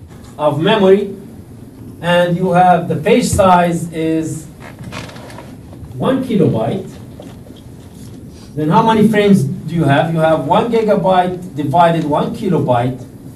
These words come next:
and that's a million frames. So that's ten power six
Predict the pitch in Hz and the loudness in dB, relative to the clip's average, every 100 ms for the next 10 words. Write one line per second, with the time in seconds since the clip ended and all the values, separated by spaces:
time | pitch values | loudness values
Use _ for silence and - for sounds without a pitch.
0 | - - - - 156 165 190 190 180 170 | -16 -10 -8 -8 -2 4 4 4 2 4
1 | 208 202 175 180 175 - - - - - | 4 4 4 2 0 -4 -12 -20 -20 -20
2 | - - - - - - - - - - | -20 -20 -20 -20 -20 -20 -18 -16 -16 -16
3 | - - 202 - - - - - - - | -18 -12 -6 -4 -4 -8 -16 -20 -20 -20
4 | - - - - - 143 135 175 170 - | -20 -20 -18 -16 -10 -2 0 0 -2 0
5 | 190 185 170 175 160 156 156 - - - | 2 2 2 4 4 2 -2 -6 -14 -20
6 | - - - - - - - - 165 160 | -20 -20 -20 -20 -20 -18 -16 -4 -2 -2
7 | - | -6